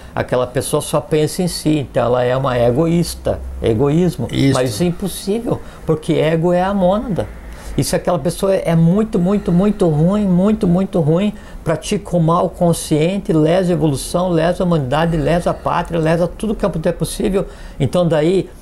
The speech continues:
Speaker 1: ali o ego está agindo e-, erroneamente, não, ali não tem mais ego, não tem mais individualidade, ali tem só a persona, é um morto-vivo.
Speaker 2: Ah, interessante isso,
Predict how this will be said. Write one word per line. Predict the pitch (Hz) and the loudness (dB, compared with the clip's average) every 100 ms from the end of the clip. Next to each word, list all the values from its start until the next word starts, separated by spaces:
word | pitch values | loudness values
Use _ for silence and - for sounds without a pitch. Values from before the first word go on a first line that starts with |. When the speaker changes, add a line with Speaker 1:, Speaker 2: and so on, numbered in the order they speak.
| - | -8
Speaker 1:
ali | 135 127 143 190 | -4 -2 0 2
o | 175 127 | 2 2
ego | 151 185 151 | 2 2 -2
está | - 147 | -2 -2
agindo | 131 120 165 151 147 - | -2 0 2 2 0 -2
e-, | 135 131 - - | 0 0 -2 0
erroneamente, | 123 107 170 165 135 135 185 185 175 | 2 4 2 2 0 0 -2 0 0
não, | 143 170 170 - - - | 2 2 0 -4 -10 -2
ali | 127 135 147 | 0 2 2
não | 160 | 2
tem | 156 160 151 | 0 0 0
mais | 160 165 147 | 0 -2 0
ego, | 165 160 143 - - - - - - - - | 0 0 -4 -12 -18 -18 -16 -16 -16 -10 0
não | 143 143 | 0 0
tem | - 147 151 | -2 0 0
mais | 143 143 - | 0 0 0
individualidade, | 139 127 139 151 139 127 151 151 | -2 -2 -2 0 0 0 0 0
ali | 123 135 | 2 0
tem | 135 123 | 0 -2
só | - 151 | 0 0
a | 151 | 0
persona, | - 156 151 - 165 165 143 - | 0 -2 -2 -2 0 2 0 0
é | 135 | 2
um | 139 | 2
morto-vivo. | 135 143 - 135 151 170 | 2 0 0 0 2 2
Speaker 2:
Ah, | 135 | 2
interessante | 131 135 170 - 190 170 127 | 0 0 -2 -2 -4 -4 -2
isso, | 117 - | -4 -4